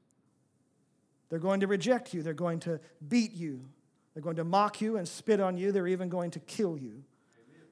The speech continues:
Speaker 1: But if you do this, my enemies will become my sons,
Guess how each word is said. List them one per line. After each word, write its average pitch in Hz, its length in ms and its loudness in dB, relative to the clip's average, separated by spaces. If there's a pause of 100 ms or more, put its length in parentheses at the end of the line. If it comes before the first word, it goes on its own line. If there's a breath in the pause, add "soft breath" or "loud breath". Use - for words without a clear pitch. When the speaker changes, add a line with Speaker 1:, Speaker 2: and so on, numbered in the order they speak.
Speaker 1:
But 160 100 -6
if 165 160 -4
you 196 80 -2
do 196 240 0
this, 160 300 -4
my 170 220 -2
enemies 156 440 -4
will 147 80 -8
become 139 480 -8 (600 soft breath)
my 127 180 -8
sons, 123 680 -10